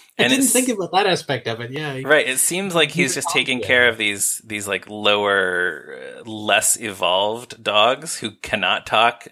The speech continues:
Speaker 2: dogs who are kept as pets, and they put 'em in cages. Which is, you know, that's a weird situation anyway, 'cause they're all dogs. It's like that whole thing of, like, how come Goofy is a dog and Pluto is a dog, but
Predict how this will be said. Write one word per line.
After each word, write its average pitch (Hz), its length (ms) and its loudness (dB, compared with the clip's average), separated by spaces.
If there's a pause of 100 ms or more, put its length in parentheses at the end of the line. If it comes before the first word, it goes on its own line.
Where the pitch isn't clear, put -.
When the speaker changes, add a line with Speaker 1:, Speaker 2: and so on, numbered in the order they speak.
(120)
Speaker 2:
dogs 98 320 0
who 104 100 -4
are 90 120 -2
kept - 260 -4
as 90 100 -6
pets, - 400 -2
and 95 160 -4
they 87 140 -4
put - 180 -4
'em 90 120 -6
in 92 80 -10
cages. 101 480 -6 (960)
Which 123 200 -4
is, 131 240 -2
you 151 140 0
know, 107 100 2
that's 143 240 2
a 165 60 0
weird 123 180 0
situation 98 580 -4
anyway, 95 320 -4
'cause 92 200 -10
they're 90 120 -6
all 82 120 -6
dogs. 123 420 4
It's 95 160 -10
like 92 160 -2
that 95 140 -4
whole 95 120 -10
thing 92 360 0
of, 87 140 -6
like, 85 200 -8 (140)
how 98 160 0
come 98 220 -4
Goofy 101 360 -4
is 92 140 0
a 95 60 -2
dog 92 340 2
and 90 140 -4
Pluto 87 360 -4
is 90 120 -4
a 87 60 -6
dog, 85 400 0
but - 260 -2